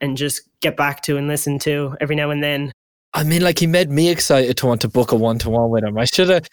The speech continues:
Speaker 2: he booked himself in for another episode last time. I shoulda booked in for a one-to-one with him. I missed out on that opportunity.
Speaker 1: Um, but hey, listen, guys, so second half of the show, we don't have too many announcements. One that's a regular one, we, uh, have the Salon Mentorship Hub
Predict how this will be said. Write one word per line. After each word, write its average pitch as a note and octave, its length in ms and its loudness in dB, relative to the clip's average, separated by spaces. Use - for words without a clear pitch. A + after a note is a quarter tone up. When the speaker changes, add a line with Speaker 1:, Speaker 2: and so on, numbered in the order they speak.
Speaker 2:
he F#3+ 120 2
booked E3+ 260 2
himself D#3 480 2
in C#3+ 120 2
for C#3 120 0
another B2+ 240 4
episode A#2+ 360 2
last A#2 300 2
time. A#2 180 0
I B2+ 140 0
shoulda B2+ 240 0
booked A2+ 260 0
in A#2 140 2
for A2 160 0
a - 40 2
one-to-one A2+ 440 2
with G#2+ 180 2
him. B3+ 420 2
I D4 40 4
missed B2 260 2
out A#2+ 160 4
on A2+ 120 -2
that A2 160 4
opportunity. G#2 640 0
Speaker 1:
Um, A3+ 400 0
but A#3+ 160 2
hey, C#4+ 200 0
listen, B3+ 320 -2
guys, G#3+ 380 -2
so G3+ 220 0
second B3 560 -2
half A3 260 -2
of G#3 120 -6
the F#3+ 80 -2
show, G#3 460 0
we G#3+ 120 -6
don't D4 220 0
have D4+ 200 -2
too E4 220 0
many D4 220 -2
announcements. C4+ 680 -2
One B3+ 200 4
that's B3 460 0
a A3 80 2
regular A3+ 400 0
one, A3+ 400 0
we, G#3 400 -4
uh, F#3+ 220 0
have F#3 240 -2
the F#3 100 -2
Salon B3 320 0
Mentorship A#3 420 -2
Hub G#3 380 -2